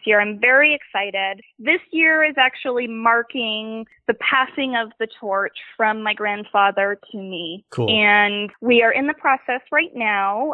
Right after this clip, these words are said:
Speaker 1: of planning our race at the Mint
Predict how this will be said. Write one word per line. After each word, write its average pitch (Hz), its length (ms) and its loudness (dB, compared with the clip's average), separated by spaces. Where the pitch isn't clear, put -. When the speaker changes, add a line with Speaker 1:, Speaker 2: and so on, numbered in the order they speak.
Speaker 1:
of 208 520 -2
planning 214 640 -4
our 220 320 4
race 214 360 0
at 233 160 -4
the 233 100 2
Mint 220 280 -6